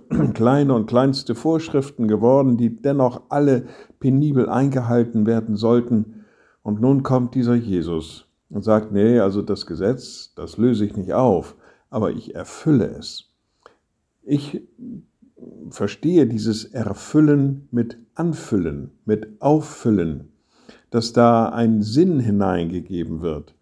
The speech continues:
Denn er gab ein neues Gebot, das alle anderen praktisch, ich sag mal so ein bisschen flapsig, in die Tasche steckt. „Ein neues Gebot gebe ich euch, dass ihr Liebe untereinander habt.“ Also das Gesetz hat er nicht aufgelöst,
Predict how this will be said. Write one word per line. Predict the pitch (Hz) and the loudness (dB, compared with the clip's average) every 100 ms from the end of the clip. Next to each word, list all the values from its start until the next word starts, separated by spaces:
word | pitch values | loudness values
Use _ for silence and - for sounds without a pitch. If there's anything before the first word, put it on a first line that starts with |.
| _ _ _ - | _ _ _ -2
Denn | 101 - | -2 0
er | 120 135 175 175 | 2 4 4 2
gab | 180 147 - | 0 -2 0
ein | 135 139 | 0 2
neues | 135 123 95 90 | 2 2 2 -2
Gebot, | - - 78 71 67 - | -8 -8 -8 -8 -8 -8
das | - - | -8 -6
alle | 156 175 - | 0 2 2
anderen | 117 156 151 143 131 | 0 0 0 -2 -2
praktisch, | 131 123 131 123 - - - | -4 -2 -2 -2 -8 -16 -10
ich | |
sag | - 95 101 | -6 -4 -4
mal | 95 | -2
so | 101 | -2
ein | 92 | -2
bisschen | 92 98 | -4 -6
flapsig, | 127 135 135 135 139 - _ _ | 0 0 2 -2 -2 -14 _ _
in | 143 | -2
die | 139 | -2
Tasche | 139 123 95 | 0 -4 -6
steckt. | - 82 80 _ _ _ _ _ _ | -10 -14 -14 _ _ _ _ _ _
„Ein | 120 123 | 0 2
neues | 131 151 160 156 - | 4 4 4 0 0
Gebot | 127 110 123 120 | -2 2 0 0
gebe | 113 107 | -2 -2
ich | - | -2
euch, | 95 95 - - _ _ | 0 0 -4 -14 _ _
dass | 104 107 | -6 -4
ihr | - 123 123 | 0 2 2
Liebe | 113 117 101 87 | 2 2 2 -2
untereinander | 85 82 87 82 82 78 - | -4 -6 -8 -8 -8 -10 -10
habt.“ | 78 - _ _ _ _ | -12 -16 _ _ _ _
Also | 104 110 127 | 2 4 4
das | 110 101 | 2 0
Gesetz | 95 92 101 110 107 | -4 0 0 -2 -8
hat | 98 | -4
er | 92 | -2
nicht | 95 - | -2 2
aufgelöst, | 151 151 - 90 92 85 - | 2 2 -2 -2 0 -2 -8